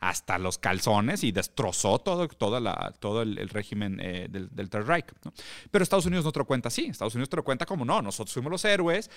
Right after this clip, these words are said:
y ves las películas de Capitán América y te crees toda la historia, porque toda la vida nos han contado la historia así.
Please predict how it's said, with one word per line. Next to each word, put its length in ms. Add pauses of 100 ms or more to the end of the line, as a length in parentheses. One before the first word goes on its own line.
(140)
y 100
ves 160
las 140
películas 340
de 60
Capitán 340
América 480
y 60
te 180
crees 240
toda 140
la 60
historia, 360
porque 220
toda 240
la 100
vida 220
nos 160
han 80
contado 300
la 60
historia 300
así. 240